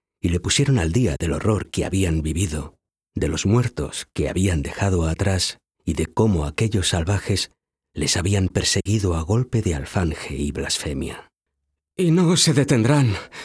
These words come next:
explicaba gesticulando un hombre flaco con la nariz tan torcida que parecía estar apoyada en una pared invisible.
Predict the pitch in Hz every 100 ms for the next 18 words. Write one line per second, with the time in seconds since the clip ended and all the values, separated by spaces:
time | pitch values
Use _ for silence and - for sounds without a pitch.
0 | - _ _ _ _ _ - - - 80
1 | 90 98 82 98 - 101 87 98 101 78
2 | 82 92 87 87 101 95 85 - 87 80
3 | 78 80 110 - - 85 82 82 - 113
4 | 98 - 98 95 - - 143 120 131 123
5 | - 92 123 104 92 104 90 82 82 76
6 | 71 73 - 80 - -